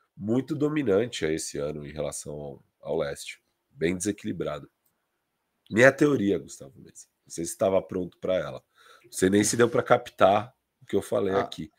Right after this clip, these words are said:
Speaker 1: Mas
Speaker 2: Ah,
Speaker 1: eu tava
Speaker 2: cara.
Speaker 1: pensando nisso
Speaker 2: Hum.
Speaker 1: esses últimos dois dias, como seria, e eu acho que seria meio isso, assim, tipo, o Oeste inteiro classificaria direto, do jeito que foi o ano, com as lesões do Leste e tal.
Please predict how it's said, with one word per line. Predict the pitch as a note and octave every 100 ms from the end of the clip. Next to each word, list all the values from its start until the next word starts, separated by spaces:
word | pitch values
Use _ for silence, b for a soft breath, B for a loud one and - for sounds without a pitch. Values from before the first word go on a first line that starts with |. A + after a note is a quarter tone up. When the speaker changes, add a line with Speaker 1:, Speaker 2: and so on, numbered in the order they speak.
| b b b
Speaker 1:
Mas | G#2 A#2+
Speaker 2:
Ah, |
Speaker 1:
eu | B2+
tava | C#3
Speaker 2:
cara. | C#3
Speaker 1:
pensando | D3+ C3+ - C3 B2
nisso | A2+ G#2+ - F#2+
Speaker 2:
Hum. | D3+ D3+ C3+ A#2 _ -
Speaker 1:
esses | F#2 F2+ - G2+
últimos | G#2 - G#2
dois | F#2 G#2 G#2
dias, | F2+ F2+ D#2+ C2+
como | - F2+
seria, | F#2 G2 F#2 F#2+ A#2+
e | A2+
eu | A2
acho | G#2+ -
que | -
seria | A2+ G#2+
meio | A#2 C3 B2+
isso, | F#2 -
assim, | C#2+ - C#2
tipo, | - _ C2+ _ _ _ _ _ _ _ _
o | - D2+ D2+ D2 C#2+
Oeste | D#2+ F#2+ G#2+ -
inteiro | C#3+ - B2 C3+
classificaria | - A#2+ - - G#2 G2+
direto, | G2 E2 D2 _ _ _ _ _
do | D#2
jeito | D#2+ E2+ -
que | -
foi | - E2+
o | D#2
ano, | D2+ E2+ D#2
com | C#2 D2+
as | C#2+
lesões | E2 D#2 D2 D#2
do | D2 D2+
Leste | C2 C#2+ D2+ - -
e |
tal. | - B1+